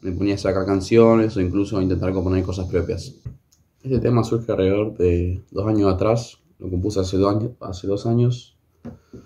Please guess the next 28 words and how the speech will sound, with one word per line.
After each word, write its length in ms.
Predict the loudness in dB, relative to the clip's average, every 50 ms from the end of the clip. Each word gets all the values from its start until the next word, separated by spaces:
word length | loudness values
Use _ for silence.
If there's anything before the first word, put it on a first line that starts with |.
| -20 _ _ _ _ _ _
cuando 260 | -4 -2 0 2 2
estaba 280 | 2 2 2 2 4 4
con 120 | 4 4
otra 160 | 4 4 4
banda. 420 | 6 6 6 6 4 4 2 -2 -8 _ _ _ _ _ _ _ _ _ _ _ _ _ _ _ _ _ _ _ _ _ _ _ _ _ _ _ _ _ _
Em, 540 | -2 2 2 4 4 4 2 2 0 -2 -4
se 180 | -4 -4 -2 2
trata 340 | 6 6 6 8 8 6 6
de 60 | 6
un 100 | 4 2
desamor. 500 | 0 0 2 2 2 4 2 2 -2 -6 -14 -20 -20 _ _ _ _ _ _ _ _ _ _ _ _ _ _ _ _ _ _ _ _ _ _
Y 80 | -10 -4
también 300 | 0 2 4 4 6 6
a 100 | 6 4
veces 200 | 4 2 -2 -4
cómo 200 | -2 0 0 2
una 160 | 2 2 2
persona 360 | 0 -2 -2 -2 -2 0 0
se 140 | -2 -4 -6
puede 280 | -8 -2 2 4 4 6
au-, 300 | 6 4 2 0 -2 -6
autosabotear 960 | -8 -6 -4 -4 -6 -6 -2 0 2 2 2 2 2 0 0 0 0 -2 -6 -16 -20 _ _ _ _
haciendo 340 | -8 -6 -4 -2 2 2 4
lo 120 | 4 4 4
que 60 | 4
le 80 | 4
parece 300 | 4 2 2 0 0 -2
mejor. 320 | -2 -2 -2 -2 -4 -6